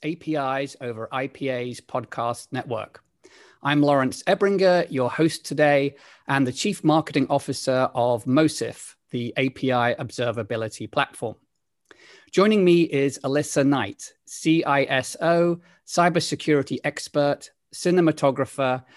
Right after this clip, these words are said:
and accomplished content creator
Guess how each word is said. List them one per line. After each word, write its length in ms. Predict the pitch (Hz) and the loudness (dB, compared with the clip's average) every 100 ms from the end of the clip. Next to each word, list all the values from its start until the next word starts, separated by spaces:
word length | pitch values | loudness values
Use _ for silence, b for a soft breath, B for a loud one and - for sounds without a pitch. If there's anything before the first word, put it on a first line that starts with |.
| b b | b b
and 260 | 139 139 123 | -2 0 -2
accomplished 800 | - 143 147 147 - - - - | -4 -4 -2 -4 -6 -10 -18 -6
content 520 | 143 139 - 127 - | -2 -2 -2 -4 -4
creator 680 | - 127 131 - 120 120 | -6 -4 -4 -4 -4 -4